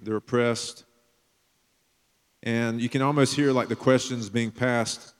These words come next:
from one generation to the next. They're saying, "Is God gone? Was he even really ever there? Was, was faith in him just a waste?" And so the Christmas story has always been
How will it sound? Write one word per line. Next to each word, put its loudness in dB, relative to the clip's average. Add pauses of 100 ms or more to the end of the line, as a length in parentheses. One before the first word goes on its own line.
(120)
from -2
one 4
generation 0
to -12
the -12
next. -12
They're -6
saying, -4 (1200)
"Is -8
God -6
gone? -8 (1400)
Was -12
he -6
even -4 (720)
really 0
ever 0
there? -6 (880)
Was, -6 (420)
was -4
faith 2
in -2
him 0
just -2
a -2
waste?" -4 (840)
And -8
so 0
the 0
Christmas -2
story 4 (1300)
has -8
always 4
been -4